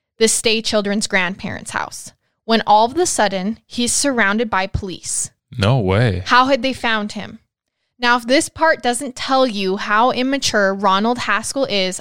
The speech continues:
Speaker 1: I don't know what does. Surrounded by law enforcement after just murdering an entire family, including children, for absolutely no reason,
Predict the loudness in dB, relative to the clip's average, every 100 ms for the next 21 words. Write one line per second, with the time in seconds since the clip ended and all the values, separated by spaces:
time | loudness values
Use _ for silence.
0 | 0 2 2 0 0 0 -2 -4 -8 -8
1 | -12 -14 _ _ _ _ 0 2 4 2
2 | 2 2 2 2 2 0 0 -2 -2 -2
3 | -4 -4 -2 -4 -6 -4 2 2 2 0
4 | 2 4 4 2 0 -4 -6 -2 0 0
5 | -2 0 0 0 -2 -4 -10 -6 -2 0
6 | 0 2 2 2 0 0 0 0 -2 -6
7 | -4 -4 -2 0 2 2 2 2 2 0
8 | -4